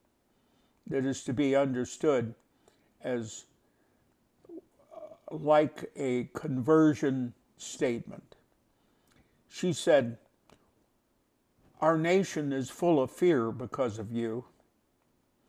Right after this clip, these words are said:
Our nation is shaking because of you, because we have heard what happened at the Red Sea and what happened to the Egyptians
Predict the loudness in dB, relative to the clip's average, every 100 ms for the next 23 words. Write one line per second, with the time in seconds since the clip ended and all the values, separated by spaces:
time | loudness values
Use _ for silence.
0 | _ _ _ -4 0 2 0 0 -2 -2
1 | -6 _ _ -6 -6 -6 -10 -2 0 2
2 | 0 -4 -6 _ _ _ _ _ -6 -2
3 | 0 0 -4 -6 -4 -4 -6 -10 _ _
4 | _ _ _ _ _ _ _ _ _ _
5 | -2 4 2 4 6 6 6 4 4 4
6 | 4 0 2 2 2 0 0 0 -2 -2
7 | -2 0 2 0 -2 0 2 4 2 -4
8 | -8 0 2 4 2 2 0 -6 -6 -4
9 | -2 -2 -2 -2 0 0 -2 -6 -6 -8
10 | -14